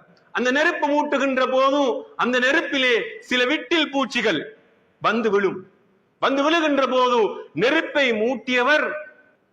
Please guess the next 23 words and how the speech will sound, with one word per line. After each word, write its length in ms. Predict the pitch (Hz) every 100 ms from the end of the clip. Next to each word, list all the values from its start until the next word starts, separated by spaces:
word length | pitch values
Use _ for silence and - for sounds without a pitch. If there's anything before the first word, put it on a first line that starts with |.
| _
அந்த 280 | 165 185 190
நெருப்பிலே 500 | 226 277 247 233 208
விழுகின்ற 440 | 214 208 202 185
விட்டில் 400 | 196 190 233 214
பூச்சிகளை 500 | 202 190 196 190 180 147 - _ -
பாதுகாப்பதற்காக 1120 | 196 254 220 208 202 190 180 170 165 170 143 - -
தன்னுடைய 400 | 165 190 185 170
கையால் 580 | 170 185 185 160 139 -
தட்டி 280 | 170 165 170
விடுவார், 320 | 143 123 110 _ _ _ _ _
பூச்சிகள் 600 | - 196 185 160 139 - -
அந்த 180 | 147 151
நெருப்பிலே 380 | 202 190 180
விழுந்து 240 | 160 180 175
விடக்கூடாது 520 | 156 - 143 131 127
என்பதற்காக." 460 | 120 120 110 123 - - _ _ _ _ _
ஸல்லல்லாஹு 460 | - 175 175 165 151
அலைஹி 80 | 143
வஸல்லம் 220 | 139 139
சொல்கின்றார்கள், 520 | 135 131 131 131 120 - _ _
"நானும் 380 | - 143 175 165
அப்படித்தான், 640 | 147 160 143 135 139 127 120 - _
உங்களை 560 | 160 196 180 165 147